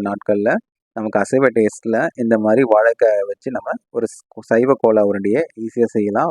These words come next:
ரொம்ப டேஸ்டா இருக்கும். நானும் இதை டேஸ்ட் பண்றதுக்கு முன்னாடி ரொம்ப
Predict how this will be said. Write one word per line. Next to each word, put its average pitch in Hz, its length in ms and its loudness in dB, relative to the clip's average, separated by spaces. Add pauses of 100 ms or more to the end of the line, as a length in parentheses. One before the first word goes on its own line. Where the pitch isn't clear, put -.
ரொம்ப 120 320 0
டேஸ்டா 110 380 0
இருக்கும். 143 360 0 (460)
நானும் 135 340 2 (120)
இதை 117 180 6
டேஸ்ட் 131 280 2
பண்றதுக்கு 117 460 2
முன்னாடி 113 420 4 (280)
ரொம்ப 127 240 0